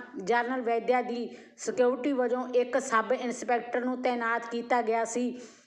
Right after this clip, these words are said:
ਪਰ ਕੁਝ ਸਮਾਂ ਬਾਅਦ ਹੀ ਇਸ ਨੂੰ ਇੱਕ ਹੈੱਡ ਕਾਂਸਟੇਬਲ ਨਾਲ ਰਿਪਲੇਸ ਕਰ ਦਿੱਤਾ ਗਿਆ। ਸਾਢੇ ਨੌ ਵਜੇ ਦੇ ਨਿਕਲੇ ਜਦੋਂ ਇਹ ਗਿਆਰਾਂ ਵਜੇ ਦੇ ਕਰੀਬ ਵਾਪਸ ਆ ਰਹੇ ਸਨ,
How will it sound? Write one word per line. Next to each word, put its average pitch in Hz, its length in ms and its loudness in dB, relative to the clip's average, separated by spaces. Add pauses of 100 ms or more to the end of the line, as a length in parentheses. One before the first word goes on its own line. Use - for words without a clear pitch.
(160)
ਪਰ 269 220 6
ਕੁਝ 262 300 2
ਸਮਾਂ 254 380 2 (300)
ਬਾਅਦ 247 280 4
ਹੀ 277 180 0 (100)
ਇਸ 247 200 -2
ਨੂੰ 277 300 0 (200)
ਇੱਕ 262 240 0
ਹੈੱਡ 247 300 2
ਕਾਂਸਟੇਬਲ 247 680 2
ਨਾਲ 233 260 0 (280)
ਰਿਪਲੇਸ 247 460 2
ਕਰ 240 180 4
ਦਿੱਤਾ 220 340 2
ਗਿਆ। 208 220 0 (360)
ਸਾਢੇ 254 420 4
ਨੌ 254 280 0
ਵਜੇ 247 200 2
ਦੇ 254 120 2
ਨਿਕਲੇ 247 480 2
ਜਦੋਂ 254 360 0
ਇਹ 254 320 4
ਗਿਆਰਾਂ 233 360 4
ਵਜੇ 240 280 2
ਦੇ 247 120 4
ਕਰੀਬ 240 360 0
ਵਾਪਸ 226 320 0 (120)
ਆ 233 200 4
ਰਹੇ 233 300 2 (340)
ਸਨ, 247 420 2